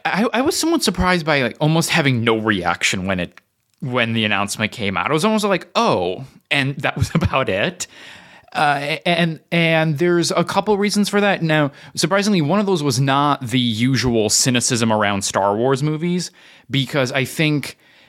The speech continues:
a M-, Mando and Grogu movie helmed by Favreau and Filoni is about as close to a sure bet as you can get.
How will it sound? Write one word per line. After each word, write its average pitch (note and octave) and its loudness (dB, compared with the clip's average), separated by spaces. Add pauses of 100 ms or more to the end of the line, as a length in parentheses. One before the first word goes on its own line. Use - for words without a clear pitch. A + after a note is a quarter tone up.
(180)
a C#3 4
M-, C#3 0 (160)
Mando D#3+ 0
and B2+ 0
Grogu A#2+ 0
movie A2 0
helmed A2 -2
by G2+ 0
Favreau G2+ -2
and G2+ -2
Filoni G2+ -2
is A#2 -4
about C3 0
as A#2+ -2
close - -4 (220)
to C3+ -2
a A2+ 0
sure B2+ 0
bet A2+ -2
as F#2+ 0
you G#2 -2
can F#2+ -10
get. - -8